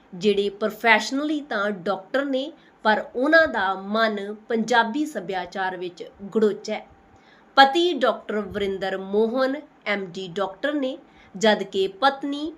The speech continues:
ਡਾਕਟਰ ਤਕਦੀਰ ਕੰਪਿਊਟਰ ਸਾਇੰਸ ਵਿੱਚ ਪੀ ਐਚ ਡੀ ਹੈ ਤੇ ਬੇਅੰਤ ਯੂਨੀਵਰਸਿਟੀ ਵਿੱਚ ਲੈਕਚਰਰ ਵਜੋਂ ਕੰਮ ਕਰ ਰਹੀ ਹੈ।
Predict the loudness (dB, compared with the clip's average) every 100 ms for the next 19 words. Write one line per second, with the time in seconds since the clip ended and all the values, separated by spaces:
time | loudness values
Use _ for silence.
0 | -2 0 0 -2 -10 -8 -8 -8 -6 -6
1 | -4 -6 -6 -4 -4 -2 -2 -2 -6 -8
2 | -8 -8 -8 -10 -10 -10 -10 -4 -2 -2
3 | -6 -10 -4 -6 -6 -20 -20 -20 -20 -8
4 | 4 4 4 6 6 6 2 -2 0 0
5 | 0 -2 -2 -4 -4 -2 -2 -2 0 0
6 | -2 -2 0 0 -2 -6 -8 -8 -2 0
7 | 0 -2 -6 -6 -6 -2 -4